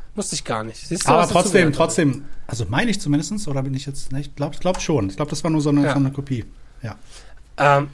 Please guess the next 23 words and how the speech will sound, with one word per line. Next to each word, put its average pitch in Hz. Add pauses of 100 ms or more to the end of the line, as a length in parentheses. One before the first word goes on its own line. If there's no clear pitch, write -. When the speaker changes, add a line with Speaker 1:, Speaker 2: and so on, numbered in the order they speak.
Speaker 1:
das -
ist 240
jetzt -
ein 180
Album, 208
das 180
habe 196
ich, 185
glaub 175
ich, 147
nicht 226
sechs -
Millionen 214
Mal 208
durchgehört, 196
sondern 180
vielleicht 165
nur 151
sechs 165
Mal, 226 (340)
wenn 165
überhaupt. 202
Speaker 2:
<laughs> 226